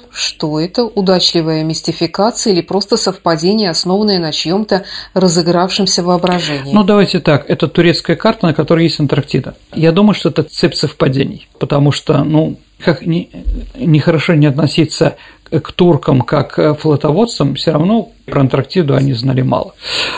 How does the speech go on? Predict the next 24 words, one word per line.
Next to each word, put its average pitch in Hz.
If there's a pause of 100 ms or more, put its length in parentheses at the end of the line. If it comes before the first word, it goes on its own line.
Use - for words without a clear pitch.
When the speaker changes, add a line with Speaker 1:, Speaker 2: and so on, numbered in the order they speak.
(120)
Speaker 2:
В 143
общем-то, 147
ничего. 135 (380)
Но 185
вот 214
если 208
мы 202
посмотрим 190
на 190
эту 190
карту, 196 (160)
всё-таки 175
там, 196
ну, 185
достаточно 175
нечётко 170
всё -
это 147
расплывчато - (100)
нарисовано, 131
да? 170 (480)
Ну, 196
единственное, 160
что, 135